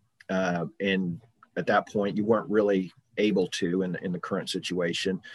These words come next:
So you decided to start, uh, Pat the Plumber or Pat, um, just, just go through that thought process. I mean, o-, obviously we understand you wanted to kind of have your own thing, but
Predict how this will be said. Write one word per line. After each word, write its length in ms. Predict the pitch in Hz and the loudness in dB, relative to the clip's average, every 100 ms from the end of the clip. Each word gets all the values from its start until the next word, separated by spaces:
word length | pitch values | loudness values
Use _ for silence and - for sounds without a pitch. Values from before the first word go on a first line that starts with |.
| - - - - | -20 -20 -20 -6
So 140 | - | 0
you 120 | 117 104 | 2 2
decided 460 | - 113 110 104 | 4 6 6 4
to 60 | 95 | 0
start, 520 | - - 107 98 - _ _ _ _ - | 0 4 4 4 0 _ _ _ _ -2
uh, 220 | 90 78 - - - | -2 -2 -8 -20 -2
Pat 200 | 98 - | 0 0
the 60 | - | 0
Plumber 400 | 110 104 117 - _ | 0 0 -2 -6 _
or 80 | 90 | -6
Pat, 280 | - 104 82 _ _ - | 0 0 0 _ _ -4
um, 380 | 104 95 90 82 - | 0 2 0 -6 -10
just, 200 | 135 - | -8 -6
just 160 | 156 - - - | -6 -8 -12 2
go 160 | 139 151 | 8 8
through 200 | 165 139 | 8 6
that 240 | 131 - | 6 4
thought 320 | - 104 92 | 2 2 2
process. 640 | - 98 85 104 90 92 - | 0 0 0 0 0 0 -2
I 60 | 123 | 0
mean, 240 | 120 120 - | 0 -2 -4
o-, 100 | - | 0
obviously 720 | 107 123 123 - 120 113 101 - - - - _ _ | 2 4 4 2 4 4 4 -6 -20 -20 -20 _ _
we 120 | 120 | 4
understand 720 | 120 104 - 117 110 104 101 87 _ _ - | 6 6 4 4 4 4 0 -6 _ _ -2
you 100 | 113 | 2
wanted 320 | 117 117 101 - | 4 4 2 2
to 200 | 104 87 - _ _ - | 0 -2 -6 _ _ -2
kind 160 | 113 | 0
of 60 | 101 | 2
have 180 | 113 107 | 4 4
your 140 | 101 | 4
own 80 | 95 | 2
thing, 320 | - 127 107 | 2 2 4
but 240 | 101 98 | 4 2